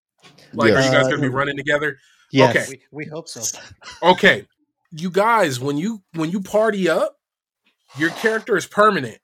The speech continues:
Speaker 1: You cannot remove them from your party. So, like, le-, so, like, let's say whoever is the main host, whoever it is, let's say it's Tony. Your game will forever be locked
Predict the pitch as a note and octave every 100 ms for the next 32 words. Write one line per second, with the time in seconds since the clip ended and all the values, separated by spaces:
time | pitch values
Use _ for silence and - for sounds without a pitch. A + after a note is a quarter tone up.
0 | - D#3+ D3 E3+ F3 F#3+ G3 F#3+ G3+ F3+
1 | F#3 F3+ F#3+ D#3+ D3 D#3+ A#2 F#2 _ _
2 | _ _ _ _ _ _ _ - F#3+ F3
3 | D#3+ D#3+ C#3+ D3 E3+ D#3 - E3+ D#3+ D#3
4 | C#3+ F3+ - F#3 F#3 F3 D#3+ D#3+ D#3+ D#3+
5 | D3 C3+ C#3 D3 D3 C3 C#3+ D#3 - -
6 | _ - D3 D3+ D3 C#3 C3+ B2+ B2+ C3
7 | D#3 C3 E3 C#3+ A2 F#2+ _ _ _ _
8 | - D#3 C#3 D3+ G3 A#3 F#3+ F3 F#3+ F#3+
9 | F#3 F#3 - - D#3+ D#3 F3+ F3+ F3 D#3+
10 | D#3+ D3+ D#3 D3+ A#3 - -